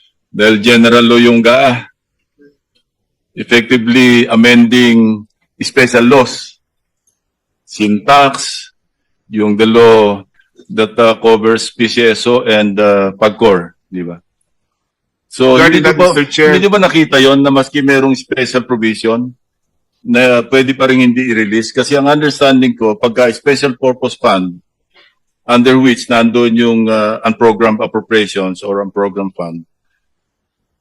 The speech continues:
Speaker 1: ano to eh, uh, kung ibebet nyo, maski na inilagay pa nila sa gaa, pwede nyong hindi i-comply eh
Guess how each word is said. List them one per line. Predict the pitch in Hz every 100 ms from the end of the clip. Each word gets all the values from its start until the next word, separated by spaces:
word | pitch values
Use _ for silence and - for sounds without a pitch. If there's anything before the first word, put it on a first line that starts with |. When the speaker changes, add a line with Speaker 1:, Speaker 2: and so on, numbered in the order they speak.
| _ _
Speaker 1:
ano | 135 139
to | 139 147
eh, | 104 95 95 _ _ _ _ _ _ _ _ _
uh, | 123 123 120 123 131 -
kung | 147 165
ibebet | 147 139 123 139 135 120
nyo, | 107 107
maski | 117 117 139
na | 131 123 120
inilagay | 131 120 127 127
pa | 127
nila | 127 120 113
sa |
gaa, | 113 113 107 95 95 _ _ _ _ _ -
pwede | 139 147
nyong | 147 147 135
hindi | 127 131 135 127 120 117 123
i-comply | 113 220 180 170
eh | 90